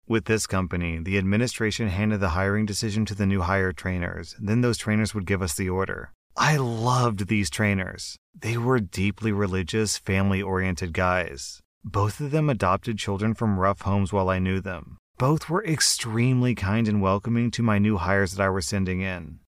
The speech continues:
They would go on missions with their church to help in struggling areas. While I'm not religious at all myself, I loved how passionate these guys were and how it reflected in working alongside them.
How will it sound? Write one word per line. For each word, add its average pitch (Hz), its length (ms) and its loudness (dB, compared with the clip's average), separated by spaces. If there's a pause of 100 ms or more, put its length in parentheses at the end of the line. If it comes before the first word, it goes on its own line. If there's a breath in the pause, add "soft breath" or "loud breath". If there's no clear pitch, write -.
They 101 180 0
would 127 180 0
go 135 160 2
on 123 220 4
missions 101 400 0
with 113 120 -2
their 107 140 2
church 104 360 -2
to 113 100 -2
help 104 200 0
in 107 100 4
struggling 98 480 0
areas. 92 680 -4 (180)
While 110 220 0
I'm 151 160 2
not 185 140 4
religious 98 440 0
at 92 80 2
all 90 160 4
myself, 90 800 0
I - 120 -4
loved 139 280 -4
how 139 180 2
passionate 110 680 0
these 98 220 0
guys 98 320 0
were 90 380 0
and 101 180 -4
how 117 160 2
it 160 40 4
reflected 135 580 -2
in 123 140 2
working 110 300 0
alongside 104 600 2
them. - 280 -8